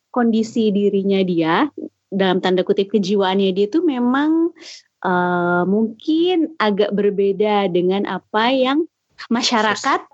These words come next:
inginkan atau pikirkan. Jadi memang dia tuh kayak udah aneh. Ya pokoknya dia kelakuannya udah aneh dari kecil lah gitu. Dan, eh, dengan dia bekerja di convenience store,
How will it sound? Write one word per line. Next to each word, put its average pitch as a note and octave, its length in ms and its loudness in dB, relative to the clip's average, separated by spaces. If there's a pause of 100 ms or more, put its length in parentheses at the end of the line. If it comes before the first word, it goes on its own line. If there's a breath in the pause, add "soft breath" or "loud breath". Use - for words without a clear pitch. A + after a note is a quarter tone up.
(120)
inginkan A#3 720 0
atau A#3 240 0
pikirkan. F#3 640 0
Jadi G3 180 0
memang A#3+ 300 2
dia G#3+ 160 0
tuh D#4 160 0
kayak A3+ 180 0
udah G3 300 0
aneh. F#3 400 0 (720 loud breath)
Ya C4 140 0
pokoknya D4 320 2
dia F#4 100 4
kelakuannya B3 560 0
udah A3 220 2
aneh G3+ 240 0
dari F#3+ 180 0
kecil G3+ 320 0
lah F3+ 220 2
gitu. D#3 420 0 (380 loud breath)
Dan, A#3+ 480 0
eh, G#3 180 2
dengan A#3 460 0
dia A3+ 240 0
bekerja F#3+ 640 0
di E3+ 180 -4
convenience F#3 680 0
store, E3 340 0